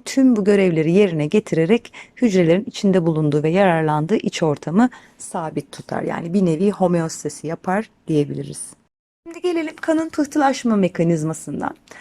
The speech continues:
Ee, kan damarlarının kesilmesi ya da zedelenmesiyle pıhtılaşma olayı başlıyor. Yani kesilme ve zedelenme sonucunda Ee, damarlardaki bağ dokusu lifleri çok ince yapılar olduğundan kolayca parçalanıyor.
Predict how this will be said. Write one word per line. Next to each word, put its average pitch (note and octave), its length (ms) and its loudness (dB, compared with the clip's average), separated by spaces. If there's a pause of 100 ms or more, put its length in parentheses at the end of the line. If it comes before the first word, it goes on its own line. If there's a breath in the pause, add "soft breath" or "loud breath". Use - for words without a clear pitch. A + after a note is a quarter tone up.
(300 loud breath)
Ee, A3 360 2
kan E4+ 260 2
damarlarının D4+ 580 4
kesilmesi C4+ 640 -2
ya C4 120 0
da G#3 80 0
zedelenmesiyle B3+ 800 2
pıhtılaşma C4 760 2
olayı D3+ 300 4
başlıyor. D3 480 -4
Yani G#3 300 2
kesilme B3 540 0
ve B3+ 100 4
zedelenme A#3 560 2
sonucunda F#3 680 -4 (680 loud breath)
Ee, F#3 220 4
damarlardaki A#3 840 2
bağ A#3 220 4
dokusu F#3 300 -6
lifleri F#3+ 440 -2
çok - 400 -4
ince F#3 260 2
yapılar E3 360 -2
olduğundan F#3+ 640 0
kolayca E3 500 2
parçalanıyor. A#3+ 760 4